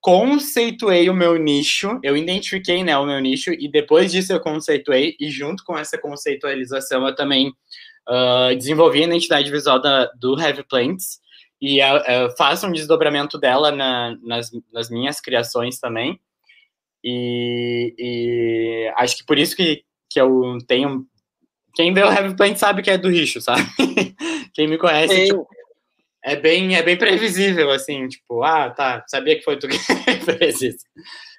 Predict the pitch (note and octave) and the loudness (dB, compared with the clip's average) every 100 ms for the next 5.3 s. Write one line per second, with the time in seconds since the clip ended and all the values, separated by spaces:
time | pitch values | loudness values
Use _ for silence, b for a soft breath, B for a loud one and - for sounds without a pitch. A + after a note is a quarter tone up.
0 | B _ - C#3+ D#3 D#4 B3 D#4 G4+ D4 | B _ -4 2 6 8 8 6 4 2
1 | C#4 C#4 C4 B3 A#3+ B3+ B3+ F#3+ G3 - | 2 4 4 4 6 4 4 2 2 -2
2 | - - F#3 - - - G#3 - - G#3 | -20 -14 -6 -6 -4 0 0 0 -2 -2
3 | F3+ E3 E3+ G3+ D#3 - F3 - F3+ F#3+ | -2 -8 -10 -8 -8 -12 -10 -2 -2 0
4 | G3 G3 - F3 F#3+ G#3+ G3+ G3 F3+ F3+ | -2 -2 -8 -2 0 2 0 0 -2 -2
5 | D#3 C3 B2 | -4 -4 -10